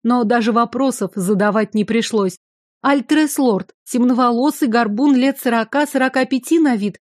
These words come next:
«С таким хищным носом!» с порога выпалила графиня. «Да».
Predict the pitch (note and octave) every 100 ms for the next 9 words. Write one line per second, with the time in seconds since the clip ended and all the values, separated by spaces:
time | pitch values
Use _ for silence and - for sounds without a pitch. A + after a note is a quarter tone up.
0 | _ _ _ - C4 B3+ C4 A#3+ - C#4
1 | - C4+ D#4 D4+ A3+ - G#3 G3 _ _
2 | _ - - - A#3+ G#3 A3+ A#3 A3 A#3
3 | A#3 A#3 A3+ B3 A#3+ G#3 G3 F#3 _ _
4 | _ _ _ _ D4 C4+ E4 C4 C#4+